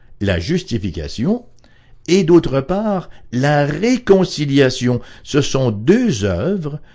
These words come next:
d'une telle importance que Dieu s'en sert comme évidence de son amour pour nous, pour démontrer son amour pour nous,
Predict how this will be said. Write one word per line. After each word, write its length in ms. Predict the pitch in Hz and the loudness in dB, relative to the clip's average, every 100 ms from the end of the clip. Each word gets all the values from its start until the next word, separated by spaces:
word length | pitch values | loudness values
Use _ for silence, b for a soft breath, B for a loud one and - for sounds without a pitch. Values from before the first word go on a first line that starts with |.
| b | b
d'une 340 | 107 113 120 120 | -2 0 0 0
telle 200 | 247 214 | 2 2
importance 880 | 113 92 - 135 247 226 - - - b b b b | 2 -2 -2 -2 -2 -4 -8 -10 -12 b b b b
que 80 | 120 | 2
Dieu 320 | 113 92 170 | 2 4 0
s'en 260 | 196 117 107 | 2 0 0
sert 380 | - 147 151 - | 0 -2 -2 -2
comme 220 | 107 104 - | -2 -2 0
évidence 920 | 131 101 113 104 117 104 80 73 - - | 2 2 -2 0 0 0 -4 -8 -12 -6
de 160 | 85 | -4
son 260 | 87 92 90 | -4 -2 -2
amour 380 | 87 92 87 - | -2 -4 -6 -8
pour 260 | 95 73 | -8 -6
nous, 220 | 80 87 - B B B - | -6 -6 -8 B B B -4
pour 180 | 113 | -4
démontrer 640 | 101 170 160 147 - 143 143 | 2 2 4 0 0 0 0
son 200 | 98 95 | -2 -2
amour 340 | 92 104 107 | -2 -2 -2
pour 200 | 101 85 | -4 -2
nous, 240 | 98 180 | -2 -4